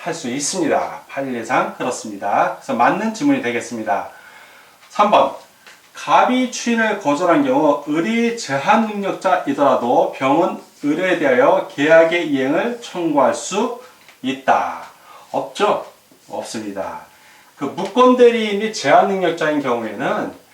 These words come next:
그 제 백삼십오 조, 민법 백삼십오 조의 책임을 부담하지 않습니다. 그래서 상대방은 그 무권 대리인, 바로 제한 능력자에게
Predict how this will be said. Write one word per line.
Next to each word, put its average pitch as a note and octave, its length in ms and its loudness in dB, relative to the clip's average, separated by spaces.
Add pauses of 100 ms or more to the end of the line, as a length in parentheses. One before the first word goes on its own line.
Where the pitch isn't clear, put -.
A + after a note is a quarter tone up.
(160)
그 A2 640 -10 (480)
제 C3 280 -6
백삼십오 C3 640 -4
조, A2+ 120 -8
민법 C3+ 400 0
백삼십오 B2+ 600 -6
조의 A#2+ 240 -8
책임을 E3 480 -6
부담하지 A2+ 540 -6
않습니다. D#3 720 -2 (360)
그래서 D3+ 200 -2
상대방은 G3+ 800 2 (380)
그 B2 100 -12
무권 E3+ 420 0
대리인, A#2+ 320 -2
바로 A2 160 -6
제한 D#3 360 2
능력자에게 C#3+ 840 -2